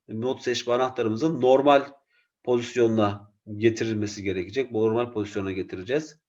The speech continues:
E, ikinci motoru çalıştırmak isteniyorsa,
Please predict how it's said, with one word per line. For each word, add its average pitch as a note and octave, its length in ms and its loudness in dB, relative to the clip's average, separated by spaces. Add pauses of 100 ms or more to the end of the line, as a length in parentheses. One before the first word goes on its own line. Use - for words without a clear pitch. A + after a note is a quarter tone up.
(580)
E, A2+ 420 4
ikinci D3+ 300 0
motoru D3+ 380 4
çalıştırmak C#3+ 600 0 (120)
isteniyorsa, C#3+ 880 0